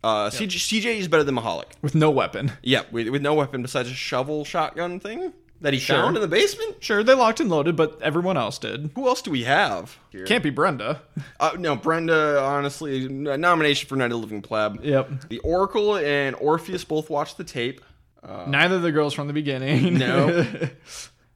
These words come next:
Speaker 2: There was no one, like, amazing move by anyone either.
Speaker 1: No. Wh-, like, what was the best move of the movie?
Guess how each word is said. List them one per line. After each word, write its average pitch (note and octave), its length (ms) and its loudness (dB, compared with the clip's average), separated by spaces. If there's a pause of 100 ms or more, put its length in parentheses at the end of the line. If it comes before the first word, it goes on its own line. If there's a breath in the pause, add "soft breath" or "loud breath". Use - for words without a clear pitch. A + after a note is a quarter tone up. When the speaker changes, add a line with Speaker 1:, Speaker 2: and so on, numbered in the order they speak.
Speaker 2:
There E3 140 2
was D3+ 160 2
no D#3+ 200 2
one, D3 580 0
like, C3 260 -6 (400 soft breath)
amazing C#3+ 680 0
move D3+ 340 -4
by F#2 180 -4
anyone A#2 320 -8
either. F#3+ 320 0
Speaker 1:
No. D#3+ 600 0 (140)
Wh-, B2+ 40 -10
like, C3+ 180 0 (340)
what A#3+ 160 -2
was D4 200 0
the G3+ 60 -10
best B3 240 0
move C4+ 140 0
of D4 40 -2
the F#3+ 60 -2
movie? A3 560 2